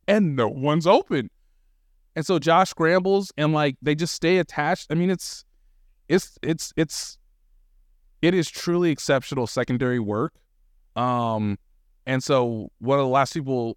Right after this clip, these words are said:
I, I basically walked out of the locker room with Deion Bush. And, um, you know, big smile on his face. And, yeah, that's, he, he sort of acknowledged that, like, yeah,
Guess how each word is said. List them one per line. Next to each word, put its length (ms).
I, 240
I 80
basically 300
walked 340
out 180
of 60
the 80
locker 300
room 220
with 260
Deion 340
Bush. 380
And, 680
um, 600
you 140
know, 220
big 260
smile 320
on 60
his 140
face. 600
And, 460
yeah, 180
that's, 500
he, 540
he 220
sort 300
of 320
acknowledged 720
that, 120
like, 320
yeah, 380